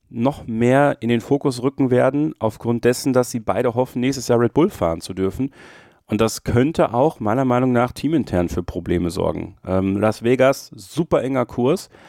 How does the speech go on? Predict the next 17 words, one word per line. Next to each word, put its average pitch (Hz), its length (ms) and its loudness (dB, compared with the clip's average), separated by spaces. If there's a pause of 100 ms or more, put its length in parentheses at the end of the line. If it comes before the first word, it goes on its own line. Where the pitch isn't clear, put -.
(520)
Da 110 140 0
kann's 123 300 -2
halt 127 100 -4
auch 135 80 0
mal 135 140 2
ganz 135 200 0
schnell 139 220 0
knallen, 139 420 2
wenn 104 100 -4
du 104 60 0
dir 107 100 4
nicht 104 160 2
einig 92 300 -4
bist. - 300 -10 (100)
Und 104 320 -2 (560)
Liam 117 280 2
Lawson 120 580 2